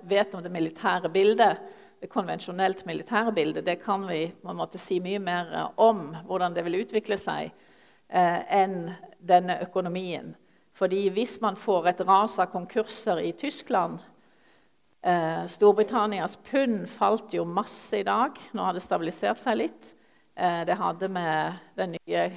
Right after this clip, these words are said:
skattekuttene til den nye finansministeren å gjøre, men det hadde jo også med en veldig sen-, veldig nervøs situasjon med en inflasjon som er godt over ti prosent i Storbritannia.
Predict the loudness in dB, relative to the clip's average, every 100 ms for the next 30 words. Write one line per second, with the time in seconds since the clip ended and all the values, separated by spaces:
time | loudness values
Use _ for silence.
0 | -14 -18 0 0 2 -6 -4 -6 -8 -10
1 | -10 -4 -4 -4 -8 -6 -2 -2 -4 -4
2 | -2 -4 -6 -8 -2 -2 0 0 0 0
3 | -2 -2 -2 -2 -2 -2 0 -2 -6 -4
4 | -2 -2 -2 -2 0 2 2 0 0 -2
5 | -4 -20 -20 _ -14 -2 -2 -2 -8 0
6 | 2 2 2 4 4 2 4 2 2 -6
7 | -2 -2 0 0 0 -2 -10 -2 0 0
8 | -4 -2 -2 -2 -2 -2 -4 -6 -8 -2
9 | -4 -2 -6 -6 -8 -8 -10 -4 -4 -4
10 | -8 -12 -12 -8 -6 -6 -8 -8 -8